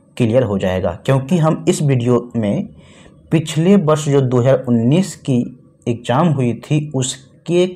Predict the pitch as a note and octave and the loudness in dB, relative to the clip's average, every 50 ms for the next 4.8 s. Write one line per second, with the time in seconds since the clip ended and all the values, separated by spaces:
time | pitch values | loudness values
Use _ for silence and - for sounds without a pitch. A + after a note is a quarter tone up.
0 | - - B2 - - - B2+ G#2+ - - - - - - - - - - - - | -2 -2 -2 0 2 0 0 0 -2 -8 -20 -20 -20 -20 -20 -20 -20 -20 -20 -20
1 | - _ _ - C#3 B2+ - - C#3+ C#3+ C3+ C#3 C#3+ E3 F#3 F3 C#3 B2+ A#2 A2+ | -20 _ _ -4 -4 -2 0 2 2 2 2 2 2 2 2 2 2 2 2 2
2 | A#2+ A#2+ B2+ - - - - - - - - - - D3+ C#3+ C3 B2 B2+ E3+ G3 | 2 0 -2 -8 -16 -20 -20 -20 -20 -18 -12 -4 0 0 2 2 2 4 4 4
3 | G#3 A3 - - - - - - - _ _ _ - - - C3+ A#2 - C3+ B2+ | 4 4 0 -4 -10 -18 -20 -20 -20 _ _ _ -12 -4 -2 -2 0 2 2 0
4 | A#2+ B2 C3 E3+ F3+ E3+ - C#3+ B2 - C3 A#2+ - - D3+ D3 | 0 0 0 0 0 0 0 -2 0 0 -2 -2 2 2 0 0